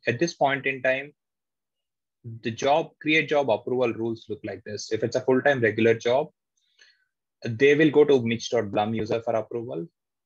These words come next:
We have seen how to set it up in the previous one. And if it's a part-time temporary job, they get auto-approved. So let's not, uh, change this leg. Let's leave it as is. But if it's a full-time regular job,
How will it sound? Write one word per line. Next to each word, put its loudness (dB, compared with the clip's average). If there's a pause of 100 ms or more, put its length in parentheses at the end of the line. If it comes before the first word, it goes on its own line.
(120)
We -2
have 0
seen 2
how 2
to 4
set 0
it 2
up -2
in -6
the -4
previous -6
one. -8
And 2
if 2
it's -2
a 2
part-time 0
temporary -2
job, -2 (300)
they 0
get -2
auto-approved. -6 (520)
So -6
let's -2
not, -4 (160)
uh, -4
change 0
this -2
leg. 0
Let's -6
leave -2
it 0
as -2
is. -8 (140)
But 0
if 2
it's -2
a -8
full-time 0
regular 0
job, -4